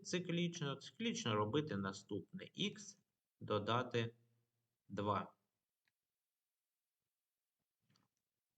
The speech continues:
Х додати два. І будувати лінію. Будувати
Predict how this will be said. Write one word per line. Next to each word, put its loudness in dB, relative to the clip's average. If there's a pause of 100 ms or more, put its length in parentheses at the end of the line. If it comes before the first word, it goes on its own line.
(120)
Х 0
додати 0
два. 2 (1600)
І 2 (580)
будувати 2
лінію. 2 (2750)
Будувати 2